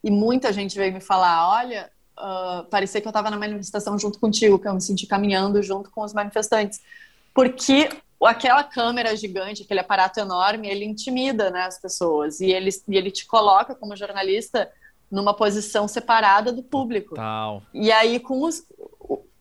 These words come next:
Speaker 1: pelo fato de eu estar com o celular, eu tava quase que integrada ali com os manifestantes,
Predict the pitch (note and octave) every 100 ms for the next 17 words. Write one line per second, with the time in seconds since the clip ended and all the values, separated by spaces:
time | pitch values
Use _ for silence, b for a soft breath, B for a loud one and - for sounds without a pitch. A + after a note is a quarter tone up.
0 | _ - A#3+ C4+ B3+ B3 B3 A#3+ A#3+ -
1 | A3+ A3 F#3+ G3+ C4+ C#4+ - A3+ A#3+ A#3
2 | A#3+ B3 B3+ A#3+ - C#4 D4+ C#4 A3+ A3+
3 | G3+ G3 F#3+ - F#3 F#3+ F3+ F3+ F3+ -
4 | F3+ F3+ F3+ -